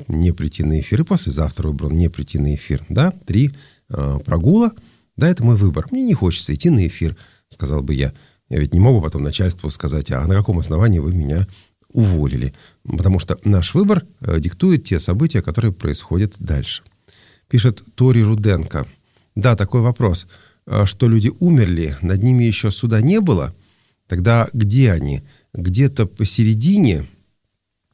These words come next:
И когда Иисус спустится, у нас тогда только, а, начнется суд. А кто-то есть уже в аду, о раю. А, тут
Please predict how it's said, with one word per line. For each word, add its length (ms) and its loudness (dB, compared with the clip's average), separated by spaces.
И 180 4
когда 340 2
Иисус 460 -4
спустится, 880 -4
у 100 0
нас 260 4
тогда 320 2
только, 540 0
а, 300 2
начнется 600 0
суд. 400 -6
А 180 -2
кто-то 280 0
есть 260 2
уже 220 2
в 100 0
аду, 340 0
о 120 -6
раю. 400 0
А, 540 2
тут 240 -2